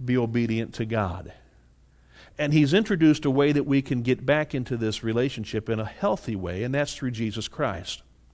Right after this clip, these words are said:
Well, before we talk about that, I want us to talk a little bit about pre-Christian slavery. Who or what was our master? And Paul's gonna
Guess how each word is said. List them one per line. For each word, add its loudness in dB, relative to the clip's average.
Well, -4
before 6
we 0
talk 2
about 4
that, 6
I 4
want 2
us -2
to -14
talk 0
a -2
little 4
bit 4
about 2
pre-Christian -2
slavery. -2
Who 6
or 4
what 4
was 2
our 2
master? 0
And -8
Paul's 4
gonna 4